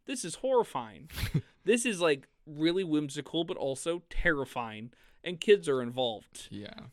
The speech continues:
Speaker 1: And so the best, oh my God, that's such a good combination.
Speaker 2: <laughs>
Speaker 1: Having someone who's kinda worked in that field with stop motion and claymation, 'cause, like, there's some claymation aspects in
Speaker 2: Mm-hmm.
Speaker 1: there, well, and kinda mixed it together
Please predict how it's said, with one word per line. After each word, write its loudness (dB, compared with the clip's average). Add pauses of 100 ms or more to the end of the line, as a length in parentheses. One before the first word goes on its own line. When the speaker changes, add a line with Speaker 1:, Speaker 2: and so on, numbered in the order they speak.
(120)
Speaker 1:
And -2
so 0 (100)
the -4
best, 0
oh -14
my -10
God, -8
that's -6
such -6
a 2
good 4
combination. -2
Speaker 2:
<laughs> -2
Speaker 1:
Having -2
someone -2
who's -8
kinda -4
worked 0
in -4
that -4
field -4
with -8
stop -8
motion -8
and -10
claymation, -8
'cause, -10
like, -8
there's -10
some -10
claymation -8
aspects -8
in -8
Speaker 2:
Mm-hmm. -8
Speaker 1:
there, -12
well, -4 (480)
and -4
kinda 0
mixed -2
it -8
together -2